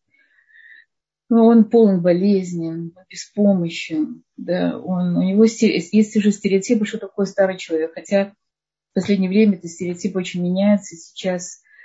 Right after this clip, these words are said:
современный человек живет, э, восемьдесят, девяносто лет. Мы сегодня, э, были на похоронах у, у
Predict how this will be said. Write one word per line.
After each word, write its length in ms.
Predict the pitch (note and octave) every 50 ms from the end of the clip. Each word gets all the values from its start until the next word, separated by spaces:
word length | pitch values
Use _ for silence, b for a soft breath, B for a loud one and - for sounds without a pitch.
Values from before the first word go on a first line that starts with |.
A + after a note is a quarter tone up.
| b b b b b
современный 560 | b - - F3 F3+ F#3 F3+ F#3+ F#3+ F#3 F3 E3+
человек 480 | - - F3 F3 E3+ F3+ G3 G3 F3+
живет, 440 | E3+ E3+ E3 E3 F3 F3+ F3 F3 - _ _ -
э, 240 | D#3 E3 E3+ E3 - - B3+ - - - - _ _
восемьдесят, 580 | _ D#3+ F3 G3 G3 G3 G#3 F#3 - - D3+ D3
девяносто 560 | D#3 D3+ D3 D3+ E3 F#3 F#3+ F#3 - - E3+
лет. 280 | D#3+ D#3+ E3 - - _ _ _ -
Мы 100 | C#4 -
сегодня, 540 | - - - E3+ F3 E3 E3 E3 E3 E3 E3+ B B B B B B B B B B B _ -
э, 220 | E3 E3 E3 E3
были 300 | E3 E3+ E3+ F3 F3+ F3
на 140 | F3 F3 E3+
похоронах 600 | - - F3+ F3 - E3+ F3 E3+ D#3+ D#3+ D#3+ -
у, 400 | E3 D#3+ D#3+ D3+ C#3+ C#3 B2+ - _ -
у 460 | E3 E3 E3 E3 D#3+ D#3+ D#3+ D#3+